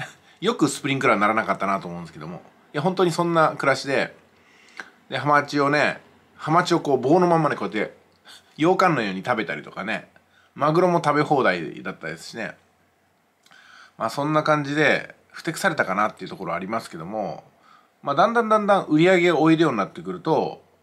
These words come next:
あの、きちんと仕事しないといけないなっていう意識も高まってきて、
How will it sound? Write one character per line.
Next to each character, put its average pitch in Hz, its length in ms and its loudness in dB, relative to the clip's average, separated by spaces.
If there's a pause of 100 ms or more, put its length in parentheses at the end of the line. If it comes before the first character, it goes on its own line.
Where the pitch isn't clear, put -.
(460)
あ 107 120 -6
の、 98 260 -6
き - 80 -12
ち 180 100 -2
ん 156 60 -2
と 113 80 -6
仕 120 140 -6
事 123 160 -6
し 147 120 -8
な 147 120 0
い 101 40 -4
と 92 60 -8
い - 20 -6
け 90 80 -6
な 92 100 -4
い 92 40 -6
な 101 160 -2
っ - 40 -10
て 98 100 -12
い 98 40 -6
う - 20 -4
意 113 40 -6
識 - 160 -10
も 90 120 -8
高 90 180 -14
ま 104 100 -6
っ - 60 -10
て 85 100 -20
き - 80 -20
て、 90 320 -10